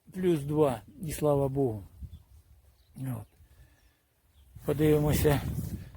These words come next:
значить, успів поміняти, е, форсунки. спринкери, як їх, як називають їх, е,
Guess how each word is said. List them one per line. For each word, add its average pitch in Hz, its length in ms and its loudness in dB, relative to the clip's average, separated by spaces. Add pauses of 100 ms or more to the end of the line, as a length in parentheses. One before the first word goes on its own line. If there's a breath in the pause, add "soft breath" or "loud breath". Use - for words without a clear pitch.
(160 loud breath)
значить, 151 360 -2
успів 160 420 0
поміняти, 156 600 0 (1000)
е, - 760 -2
форсунки. 160 720 -4 (680)
спринкери, 143 680 -6
як - 200 -10
їх, 135 100 -16 (240)
як 127 140 -6 (160)
називають 123 680 -8
їх, 110 80 -20 (760 soft breath)
е, 123 460 -8